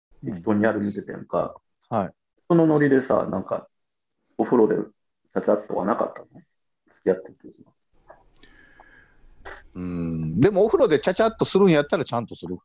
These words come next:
Speaker 1: な。もし、二人でおるんやったらね。
Speaker 2: で、ちゃんとちゃんとせえへんから、結果何もないってことやろ？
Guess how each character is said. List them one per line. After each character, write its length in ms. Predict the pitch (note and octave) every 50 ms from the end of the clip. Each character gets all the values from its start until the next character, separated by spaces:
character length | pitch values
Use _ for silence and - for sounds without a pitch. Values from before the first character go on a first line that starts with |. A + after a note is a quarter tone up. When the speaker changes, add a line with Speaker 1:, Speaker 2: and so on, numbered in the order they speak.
| -
Speaker 1:
な。 120 | F#2 F#2 F2
も 160 | E2+ G2+ G2+
し、 280 | - - - D#2+ - _ _ - _ _ _
二 180 | - - - E3
人 100 | C3 G#2+
で 80 | F2 A2
お 80 | C3
る 80 | B2 G2+
ん 20 |
や 80 | E2 D#2+
っ 20 |
た 120 | - - G2+
ら 80 | -
ね。 120 | D2 C3 - _ _ _ _ _ _ _ _ _ _ _ _
Speaker 2:
で、 120 | - C3+ B2+
ち 100 | C3+ -
ゃ 80 | D3+
ん 40 | C#3+
と 100 | B2 A2
ち 80 | - C3
ゃ 80 | A#2+
ん 80 | A2 G2+
と 60 | -
せ 120 | - A2+ A2
え 40 |
へ 20 | G#2+ - -
ん 100 | - -
か 120 | - -
ら、 320 | A2 B2 - F#2+ - - - _ -
結 140 | - - -
果 80 | -
何 160 | G2 G2 G2 G2
も 120 | F#2+ F2
な 120 | F2+ F2+ F2+
い 40 | F2+
っ 20 |
て 80 | - -
こ 100 | - -
と 60 | _ _
や 80 | _ -
ろ？ 160 | - A3 A3